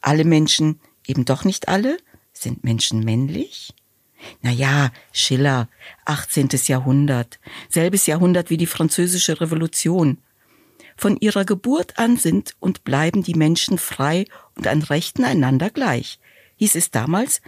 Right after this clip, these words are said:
in der französischen Erklärung der Menschen- und Bürgerrechte. Dass sich das nur auf Männer bezog, wurde nicht ausdrücklich erwähnt,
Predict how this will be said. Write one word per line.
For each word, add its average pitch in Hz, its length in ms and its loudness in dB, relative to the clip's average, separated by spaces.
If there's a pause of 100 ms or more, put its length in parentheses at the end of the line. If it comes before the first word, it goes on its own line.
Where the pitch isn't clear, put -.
(260)
in 254 100 4
der 254 80 0
französischen - 680 0
Erklärung 139 560 -2
der 170 120 -2
Menschen- 127 480 -2 (360)
und 226 140 0
Bürgerrechte. 160 640 -2 (760)
Dass 226 140 0
sich 233 120 -4
das 330 180 -2
nur 226 140 4
auf - 100 -2
Männer 226 240 4
bezog, 202 640 0
wurde 156 220 2
nicht - 280 0
ausdrücklich 160 640 -2
erwähnt, 151 460 2